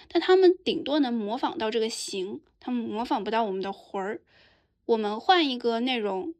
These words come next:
我们换一个平台，我们还有这样的原创能力，还有这样的爆款能力，那这些洗稿的人，他们能做到吗？他们不能做到，他们只知道去抄。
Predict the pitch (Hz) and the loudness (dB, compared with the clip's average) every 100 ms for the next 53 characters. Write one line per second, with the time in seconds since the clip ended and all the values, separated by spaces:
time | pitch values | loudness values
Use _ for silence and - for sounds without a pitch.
0 | _ 214 233 339 330 254 - 208 208 214 | _ -8 -2 2 2 2 -4 -8 -8 -8
1 | - - 208 220 196 208 311 240 - _ | -8 -8 -8 -6 -2 2 2 2 -4 _
2 | - 233 214 208 190 202 262 226 196 208 | 0 0 2 -2 -2 -2 -4 -2 -4 -6
3 | - - 214 269 277 247 226 220 294 247 | -8 -6 -2 -2 -2 -4 -4 -2 -2 -2
4 | 185 - 208 208 _ _ _ _ 311 320 | -6 -4 -8 -8 _ _ _ _ 2 4
5 | 330 320 247 294 233 196 196 208 285 285 | 4 2 2 2 2 0 -4 -2 2 4
6 | 202 214 294 277 262 247 - _ _ _ | 2 0 0 0 0 -4 -10 _ _ _
7 | - 359 427 427 381 196 - - - 370 | 4 6 6 4 2 -2 -8 -10 -2 2
8 | 427 403 190 226 233 214 220 - 208 196 | 4 2 0 0 2 0 -6 -6 -6 -6